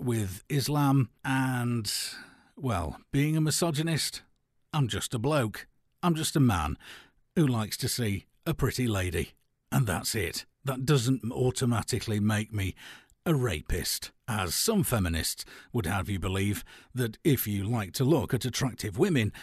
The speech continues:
then you want to rape them, which apparently makes you a rapist.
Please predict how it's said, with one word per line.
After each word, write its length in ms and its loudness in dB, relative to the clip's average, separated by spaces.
then 500 0
you 360 -2
want 380 -4
to 120 -2
rape 340 -2
them, 300 -2
which 380 -2
apparently 640 0
makes 320 0
you 220 0
a 100 0
rapist. 680 -2